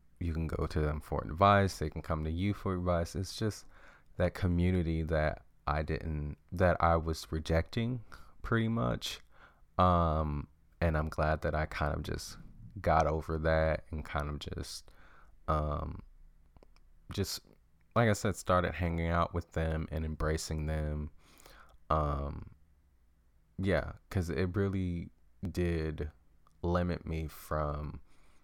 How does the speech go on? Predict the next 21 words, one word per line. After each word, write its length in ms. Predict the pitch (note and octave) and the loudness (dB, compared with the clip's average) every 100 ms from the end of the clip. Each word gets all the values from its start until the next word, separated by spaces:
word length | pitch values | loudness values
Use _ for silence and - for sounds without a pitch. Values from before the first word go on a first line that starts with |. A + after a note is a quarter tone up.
| - - - | -20 -12 0
that 260 | D#2+ - - - - - | 0 0 -10 -20 -20 -8
just 300 | - E2 - | -6 -6 0
bonding 520 | D2+ D#2 D#2 D#2 D2+ - | 2 4 4 2 -2 -4
experience, 1080 | D#2 - - - D2+ E2 - - - - - - | -8 -8 -6 -4 -2 -4 -6 -8 -10 -10 -10 -6
um, 480 | C2 B1+ - - E2 - _ - - | -4 -4 -6 -10 -14 -20 _ -6 2
that 280 | F2 - | 4 4
you 80 | F2 | -2
get 400 | D#2+ E2 D#2 - - | -2 0 0 -4 -14
from 280 | - - - | -14 -8 -6
cohorts. 760 | - D2+ - - - - - - - - - - - - - - - - - - - - - - - - - - | -4 -4 -4 -6 -6 -8 -10 -12 -14 -16 -16 -18 -20 -20 -20 -20 -20 -20 -20 -20 -20 -20 -20 -20 -20 -20 -20 -16
So 460 | - D3 C3+ B2 A2 - - - - - - - - - - - | 0 4 6 6 2 -4 -10 -10 -14 -14 -16 -16 -18 -16 -12 -4
I'm 80 | G#2 | 0
gonna 120 | G#2 | 0
talk 260 | - F#2+ F2 | 2 2 2
about 400 | E2+ E2 - - | 2 2 2 0
now 640 | F2 E2+ E2 E2 E2 E2 - - - - - | 2 2 2 2 0 -4 -8 -12 -16 -16 -6
about 300 | F#2 F2+ E2+ | -2 0 0
a 40 | - | -4
few 280 | - A2+ - | -6 -6 -6
things 640 | - F#2 F2+ F2+ F2 - | -6 -4 -2 -4 -4 -4
that 400 | D#2+ D#2 D#2 | 0 2 0